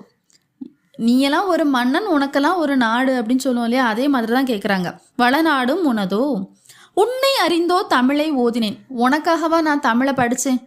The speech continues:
இல்ல. "என்னை விரைந்து ஏற்றுக்கொள்ளாத வேந்துண்டோ", நான் எங்க போனாலும் என்ன தலைக்கு மேல தூக்கி வைத்து கொண்டாடக்கூடிய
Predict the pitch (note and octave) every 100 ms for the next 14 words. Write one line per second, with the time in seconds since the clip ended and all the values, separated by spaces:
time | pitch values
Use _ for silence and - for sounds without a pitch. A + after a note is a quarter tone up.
0 | - A#3+ B3 C4 F3 - _ _ _ _
1 | A#3 C#4 F4+ A4 F4+ D4+ E4+ F#4 D4 C4+
2 | C4+ E4 D4 C4+ C4 D#4 C#4 B3 C#4 C#4+
3 | B3 G#3+ G3 - - _ _ A3+ A3+ A3
4 | A#3+ D4 F#4 E4+ D4+ D4+ E4+ G4+ C4+ C#4
5 | F#4 - - _ _ _ _ B3 C4 -
6 | F4 D#4 D#4+ D#4+ D4 C#4 D4+ C#4 C#4+ E4
7 | C#4 B3+ D4+ D4+ D4+ C4+ C#4